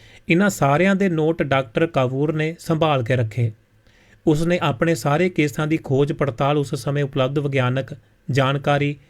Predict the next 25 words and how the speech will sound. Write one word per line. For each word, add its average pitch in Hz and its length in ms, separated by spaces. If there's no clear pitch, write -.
ਤੇ - 200
ਅਮਲੀ 156 240
ਪ੍ਰਯੋਗਾਂ 135 580
ਰਾਹੀਂ 135 220
ਕੀਤੀ 123 340
ਸੀ। 113 220
ਉਸਨੇ 185 280
ਵਿਗਿਆਨ 143 400
ਨੂੰ 190 120
ਜ਼ਿੰਦਗੀ 156 380
ਦੇ 170 160
ਅਮਲ 151 200
ਦੇ 160 120
ਨਾਲ 160 180
ਜੋੜਿਆ 120 340
ਸੀ। 110 160
ਉੱਨੀ 175 220
ਸੌ 202 180
ਉਨਾਹਠ 170 420
ਤੱਕ 165 320
ਉਹ 175 220
ਧਾਰਮਿਕ 151 480
ਸੰਸਥਾਵਾਂ 127 640
ਦੇ 147 100
ਦੁਆਰਾ 127 400